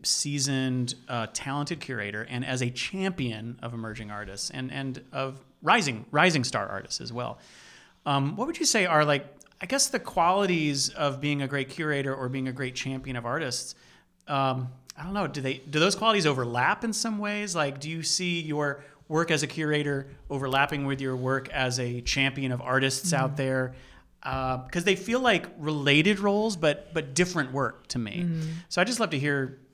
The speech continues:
Speaker 1: your musings on that.
Speaker 2: <laughs> Um, <laughs> I love that follow-up look.
Speaker 1: <laughs>
Speaker 2: Um, I mean, I think they do go hand in hand. The difference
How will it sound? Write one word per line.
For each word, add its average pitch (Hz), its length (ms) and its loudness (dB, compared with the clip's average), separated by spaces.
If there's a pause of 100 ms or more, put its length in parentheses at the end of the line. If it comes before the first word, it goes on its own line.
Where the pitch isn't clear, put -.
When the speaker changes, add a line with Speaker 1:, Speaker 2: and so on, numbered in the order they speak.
Speaker 1:
your 127 160 -2
musings 120 440 -2
on 98 180 -10
that. 98 280 -10 (280)
Speaker 2:
<laughs> 185 80 4 (680)
Um, 190 300 2 (140)
<laughs> 240 100 -8
I 196 60 -4 (100)
love 185 180 -4
that 147 160 -6
follow-up 143 460 -6
look. 151 280 2
Speaker 1:
<laughs> - 40 4
Speaker 2:
Um, 233 1000 6 (260)
I 294 120 4
mean, 330 400 -2 (140)
I 247 460 10
think 226 180 -2
they 190 100 4
do 165 160 0
go 165 160 4
hand 160 320 2
in 156 140 0
hand. 160 720 0 (100)
The 196 180 4
difference 175 920 0